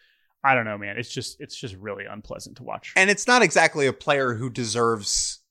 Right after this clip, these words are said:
Speaker 2: second, third, fourth, fifth chances either
Speaker 1: No.
Speaker 2: with the things that he's done off the field.
Speaker 1: Nope.
Speaker 2: Let me talk about my Ugla, which is very different. The
Speaker 1: Your bad.
Speaker 2: Minnesota, my bad. Thank you.
Speaker 1: Yes. Okay.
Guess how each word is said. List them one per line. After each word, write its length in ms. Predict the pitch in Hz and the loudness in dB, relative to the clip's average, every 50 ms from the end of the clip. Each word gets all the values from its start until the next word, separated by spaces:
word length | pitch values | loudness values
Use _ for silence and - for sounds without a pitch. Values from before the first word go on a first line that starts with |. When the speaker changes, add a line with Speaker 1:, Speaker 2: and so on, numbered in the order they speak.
| _ _ | _ _
Speaker 2:
second, 520 | - - - 170 147 - - 131 120 - | -10 2 2 2 2 2 -2 -8 -8 -6
third, 340 | _ - 123 113 110 107 - | _ 0 0 0 0 -2 -6
fourth, 340 | - - 127 117 107 101 - | -6 0 2 2 2 2 -2
fifth 360 | - - - 110 - - - | -8 -6 -4 -4 -4 -6 -12
chances 520 | - - 107 101 98 - - 95 85 - | -10 -10 -10 -10 -10 -12 -12 -10 -6 -4
either 220 | 110 101 92 85 82 | -4 -4 -2 -4 -4
Speaker 1:
No. 60 | 82 | -4
Speaker 2:
with 240 | 85 82 - - - | -6 -10 -10 -14 -14
the 80 | 95 | -14
things 260 | - - 92 82 80 | -10 -10 -10 -10 -8
that 140 | - 87 78 | -10 -10 -8
he's 100 | 76 - | -8 -8
done 160 | - 92 82 | -6 -6 -6
off 160 | 71 73 - - | -6 -6 -8 -10
the 60 | - | -20
field. 280 | - - - - - - - _ - - - | -18 -16 -16 -16 -16 -18 -20 _ -20 -14 -8
Speaker 1:
Nope. 160 | 123 113 - - | -8 -8 -2 4
Speaker 2:
Let 140 | 160 175 196 | 6 6 6
me 140 | 240 247 226 | 6 2 2
talk 300 | - 214 202 196 185 - | 4 6 6 6 6 4
about 220 | 165 165 151 156 | 4 4 2 4
my 220 | 143 139 143 143 | 4 4 6 6
Ugla, 340 | 143 139 139 135 147 139 135 | 8 6 6 4 4 4 4
which 160 | 120 113 - | 4 0 -4
is 120 | - 104 98 | -8 -10 0
very 260 | 107 151 170 170 147 | 4 6 8 8 6
different. 360 | 117 110 104 - 113 127 - _ _ _ _ _ _ _ _ _ _ _ _ _ _ - | 4 2 -4 -6 -8 -8 -8 _ _ _ _ _ _ _ _ _ _ _ _ _ _ 2
The 80 | 147 - | 6 8
Speaker 1:
Your 60 | 226 | 8
bad. 80 | 277 | 8
Speaker 2:
Minnesota, 380 | - - - - 262 240 233 233 - _ _ _ _ _ _ _ _ _ _ _ _ _ _ _ | 8 6 6 6 6 6 6 2 -2 _ _ _ _ _ _ _ _ _ _ _ _ _ _ _
my 220 | 160 156 165 180 | 4 6 6 6
bad. 300 | 175 139 113 95 78 - - _ | 6 4 0 -2 -2 -4 -4 _
Thank 200 | 131 127 113 - | 0 0 0 -2
you. 120 | - - - | -8 -12 -12
Speaker 1:
Yes. 300 | 123 98 - - - _ _ - | -12 -12 -12 -18 -20 _ _ -20
Okay. 160 | 117 - - | -20 -20 -20